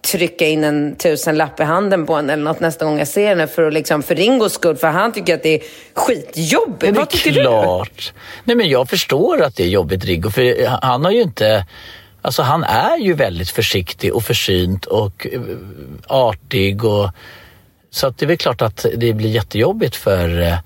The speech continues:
Speaker 2: Ringo, speciellt med tanke på hur hon reagerar.
Speaker 1: Ja, men vad gör man med såna här rabiata människor som
Speaker 2: Men
Speaker 1: inte
Speaker 2: du gjorde
Speaker 1: liksom
Speaker 2: väl helt rätt. Men alltså, man kan ju inte alltid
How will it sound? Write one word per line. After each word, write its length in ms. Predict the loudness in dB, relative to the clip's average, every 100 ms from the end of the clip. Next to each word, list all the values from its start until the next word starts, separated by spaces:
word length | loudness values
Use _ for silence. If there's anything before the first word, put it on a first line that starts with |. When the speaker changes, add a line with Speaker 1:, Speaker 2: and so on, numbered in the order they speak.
| -12 -20 -20 -4
Speaker 2:
Ringo, 460 | 0 0 0 -2 -4 -4
speciellt 500 | -2 0 0 0 -2
med 120 | -2
tanke 280 | -2 -2 -2
på 140 | 0
hur 60 | 2
hon 220 | 0 0
reagerar. 680 | 0 0 -2 -2 -2 -6 -10 -14 -20 -14 0
Speaker 1:
Ja, 80 | 2
men 120 | 4
vad 120 | 2
gör 440 | 4 2 2 0 -2
man 60 |
med 100 | -2
såna 200 | -2 0
här 100 | 0
rabiata 540 | 0 0 0 0 0 0
människor 440 | 0 -2 -2 2
som 60 | 2
Speaker 2:
Men 120 | 4
Speaker 1:
inte 120 | 2
Speaker 2:
du 60 | 2
gjorde 140 | 2
Speaker 1:
liksom 160 | 2 2
Speaker 2:
väl 120 | 2
helt 280 | 2 0 0
rätt. 480 | 0 0 -2 -12 -6
Men 140 | -2 0
alltså, 240 | 2 0 -2 -14 -4
man 140 | -2
kan 280 | 0 0 0
ju 80 | -2
inte 200 | 0 0
alltid 580 | 0 -2 -4 0 0